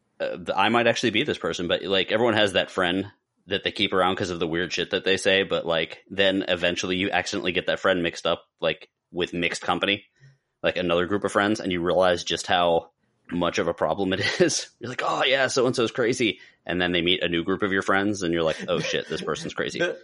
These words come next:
Speaker 2: the hilarious thing is, is I think you are that friend, but I think that I might be that friend for you. <laughs>
Speaker 1: It's possible.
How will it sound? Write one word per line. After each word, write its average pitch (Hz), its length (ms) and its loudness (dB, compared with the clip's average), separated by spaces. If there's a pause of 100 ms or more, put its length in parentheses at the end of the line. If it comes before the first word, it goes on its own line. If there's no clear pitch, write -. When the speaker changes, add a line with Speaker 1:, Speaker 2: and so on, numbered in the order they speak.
(180)
Speaker 2:
the 165 160 2
hilarious 151 680 0
thing 156 240 -4
is, 170 360 -8 (160)
is 139 260 0
I 147 140 0
think 147 240 -2
you 131 240 0
are 113 160 2
that 123 240 -4
friend, 151 320 -2 (220)
but 139 360 0 (220)
I 135 80 0
think 151 220 0
that 123 100 0
I 127 140 4
might 131 260 2
be 120 140 -2
that 120 180 0
friend 120 240 -2
for 120 140 -2
you. 127 360 -2
<laughs> - 40 -10 (800)
Speaker 1:
It's - 140 -6
possible. 156 460 6